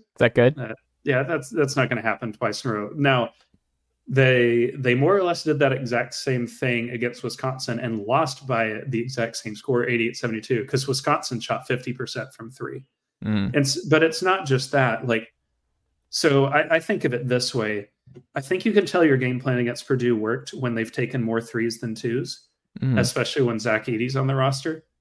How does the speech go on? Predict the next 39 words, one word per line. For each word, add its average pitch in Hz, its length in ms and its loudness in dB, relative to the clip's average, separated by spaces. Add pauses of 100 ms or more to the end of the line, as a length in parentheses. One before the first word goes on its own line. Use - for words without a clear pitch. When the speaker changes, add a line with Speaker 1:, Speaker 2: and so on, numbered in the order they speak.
(260)
Speaker 2:
and 107 400 -2
fully 113 500 -2
active 113 440 -2
and 127 80 2
all 127 160 0
that. 143 300 0 (400)
Like, - 340 2 (200)
Edey, 202 600 4 (180)
you 165 80 2
know, 135 380 2 (400)
still 220 260 4
had 208 180 2
an 175 120 2
okay 214 340 0
game, 143 360 -2
but 135 100 0
it 135 80 0
was 135 160 0
just, 139 260 -2
like, 123 200 -2 (320)
it's 135 200 2
not 160 380 4
what 143 160 2
we've 135 180 2
come 135 200 -2
to 123 60 2
expect. 123 380 -6
He 143 80 -2
had 123 120 -4
fifteen 135 400 -4
and 113 120 -6
seven, 123 680 -2 (260)
three 127 200 2
turnovers, 123 680 2
committed 120 280 -2
a - 40 -8
few 117 280 -2
frustration 117 680 -4
fouls. 110 640 -2